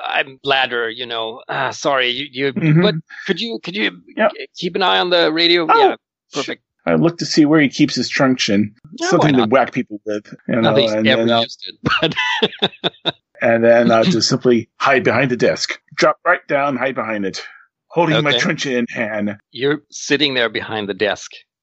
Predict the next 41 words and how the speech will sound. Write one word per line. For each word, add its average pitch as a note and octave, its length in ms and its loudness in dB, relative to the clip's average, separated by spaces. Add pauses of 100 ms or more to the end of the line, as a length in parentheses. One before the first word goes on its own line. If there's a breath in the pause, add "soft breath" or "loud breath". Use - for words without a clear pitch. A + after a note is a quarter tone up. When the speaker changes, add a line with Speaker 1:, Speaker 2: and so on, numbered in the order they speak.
Speaker 1:
and G#2 540 -4 (180)
two C#3+ 260 4
men A2+ 440 2 (100)
come G#2 240 -2
in, F#2+ 560 -4
uh, - 460 -2
in G2+ 160 -4
through - 180 -4
the G#2+ 160 -4
entrance. - 540 -6 (360)
They G3 120 4
look F#3 180 2
fairly G2+ 320 0
Bauhaus-esque. - 840 -6 (280)
Speaker 2:
If, D3 120 2
uh, C#3 300 4
if C3 80 -6
I B2 100 4
could A#2 140 -6
see D3 220 0
them. C3+ 340 0 (140)
Remember, D#3 280 2
I'm D#3 160 2
hiding. G#3+ 640 0 (420)
It's C#3+ 160 -12
one D#3+ 120 0
of D3+ 80 0
those D3 180 -2
big C#3+ 260 -2
pedestals D3 480 0
with B2+ 140 2
wooden, C3 360 0
you D3+ 120 -2
know, B2+ 120 4
there's D#3 220 2
no F#3 60 6
way E3+ 100 6
I C#3+ 40 2
can B2+ 120 -4
see C#3+ 280 2
them. D#2+ 300 -6